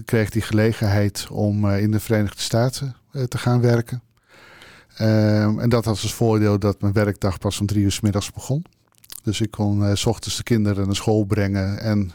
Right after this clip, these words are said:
weer ophalen en thuis afleveren. En dan ging ik aan het werk.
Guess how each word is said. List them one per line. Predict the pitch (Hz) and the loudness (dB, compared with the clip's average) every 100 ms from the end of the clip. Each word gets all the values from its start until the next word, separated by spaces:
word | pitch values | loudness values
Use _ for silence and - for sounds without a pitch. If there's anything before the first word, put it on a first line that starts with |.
| - | -6
weer | 104 | -2
ophalen | 107 113 107 101 95 95 | 0 0 0 0 0 -2
en | 98 | -2
thuis | 107 101 98 | 0 0 0
afleveren. | 107 - 110 101 95 - 104 | -4 0 0 2 0 -2 -2
En | |
dan | 104 98 | -2 -2
ging | - 98 | -4 -6
ik | 90 | -6
aan | 101 | -8
het | 95 - | -6 -4
werk. | 120 139 _ | -6 -6 _